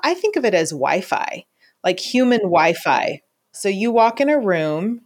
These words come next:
and your Wi-Fi, your human Wi-Fi through your nervous system, through neuroception, is constantly,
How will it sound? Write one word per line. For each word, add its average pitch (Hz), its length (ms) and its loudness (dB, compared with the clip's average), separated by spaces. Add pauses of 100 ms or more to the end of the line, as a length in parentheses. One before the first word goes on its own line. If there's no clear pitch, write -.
(160)
and 196 440 2
your 202 420 2
Wi-Fi, 185 1000 2
your 175 160 -4
human 240 460 0
Wi-Fi 160 680 0
through 156 240 -6
your 196 160 -4
nervous 196 360 -2
system, 185 280 -8
through 170 180 -2
neuroception, 196 1080 0
is 165 280 -6
constantly, 190 1300 -4